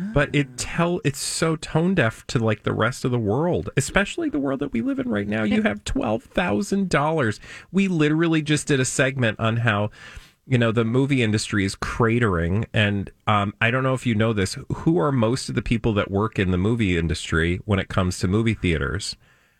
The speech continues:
Speaker 1: Low-wage workers,
Speaker 2: Mm-hmm.
Speaker 1: right? The
Speaker 2: Mm-hmm.
Speaker 1: people that take your ticket, the
Speaker 2: Mm-hmm.
Speaker 1: people that scoop your popcorn.
Speaker 2: Mm-hmm.
Speaker 1: The pe-, like, they, you know,
Speaker 2: They, yeah.
Speaker 1: they probably make a little bit more than twelve thousand a year, but not much.
Speaker 2: Mm-mm.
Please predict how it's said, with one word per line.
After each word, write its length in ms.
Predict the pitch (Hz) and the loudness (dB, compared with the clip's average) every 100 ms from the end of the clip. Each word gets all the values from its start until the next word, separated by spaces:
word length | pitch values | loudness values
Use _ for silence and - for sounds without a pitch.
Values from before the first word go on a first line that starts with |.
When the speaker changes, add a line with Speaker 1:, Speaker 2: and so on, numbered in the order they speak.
| _ _ _ _ | _ _ _ _
Speaker 1:
Low-wage 680 | 98 98 110 113 110 101 - | 2 4 4 2 2 2 0
workers, 560 | 90 110 - 165 165 165 151 | 0 0 0 -2 0 0 -2
Speaker 2:
Mm-hmm. 60 | 151 - _ _ | -4 -10 _ _
Speaker 1:
right? 320 | 101 101 135 156 | -2 0 0 0
The 60 | |
Speaker 2:
Mm-hmm. 260 | 170 165 156 | 0 2 2
Speaker 1:
people 380 | 120 117 117 101 | 2 2 2 2
that 360 | 107 98 - | 2 0 -2
take 300 | - 101 - | -2 -2 0
your 80 | 113 | -4
ticket, 460 | - 120 - 82 - | -2 -2 -2 -4 -6
the 60 | 170 | -8
Speaker 2:
Mm-hmm. 300 | 160 165 226 | -6 -4 0
Speaker 1:
people 360 | 104 - 202 | 0 2 0
that 320 | 90 98 95 - _ - | 2 0 0 -4 _ -14
scoop 440 | - - - 107 - | -8 -4 0 0 0
your 100 | 107 | -2
popcorn. 720 | - 120 - - 92 78 71 | 0 0 -2 -4 -2 -2 -4
Speaker 2:
Mm-hmm. 320 | 151 147 170 226 | -8 -8 -8 -6
Speaker 1:
The 80 | 113 | -2
pe-, 180 | - - | -2 0
like, 300 | 110 107 - 117 | 0 0 -2 -4
they, 540 | 98 113 113 113 110 _ | 0 2 2 0 -2 _
you 120 | 117 104 | 0 2
know, 360 | 85 82 87 - _ _ _ - - - - | 2 0 -2 -6 _ _ _ -20 -20 -10 -4
Speaker 2:
They, 380 | 226 220 196 - - | -4 -4 -10 -10 -8
yeah. 240 | 175 - - - | -6 -8 -6 0
Speaker 1:
they 120 | 113 | 0
probably 320 | - 120 113 | 2 2 2
make 220 | 113 107 | 2 2
a 40 | 107 | 0
little 220 | 107 110 | 0 2
bit 160 | 117 | 0
more 200 | 110 104 | 0 0
than 140 | 104 110 | 2 0
twelve 300 | - 101 101 | 0 0 2
thousand 380 | 113 101 104 101 | 0 0 0 0
a 20 | |
year, 140 | 107 | 2
but 200 | 87 98 | 2 0
not 240 | 107 139 - | 2 2 2
much. 480 | 175 226 175 - 190 | 0 2 0 -4 -6
Speaker 2:
Mm-mm. 360 | 196 240 262 | -6 -4 -6